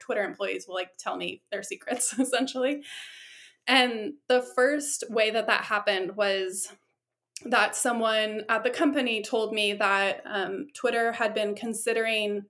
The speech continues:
launching an OnlyFans competitor to kind of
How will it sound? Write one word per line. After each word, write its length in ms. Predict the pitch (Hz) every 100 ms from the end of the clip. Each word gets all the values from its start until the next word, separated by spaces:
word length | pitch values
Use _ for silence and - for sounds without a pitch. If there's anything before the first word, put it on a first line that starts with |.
| _ _ _ _
launching 580 | 214 196 202 220 190 190
an 160 | 208 202
OnlyFans 720 | 220 240 226 202 - - -
competitor 760 | 220 208 - - - - 220 -
to 120 | -
kind 220 | 240 226 208
of 300 | 185 180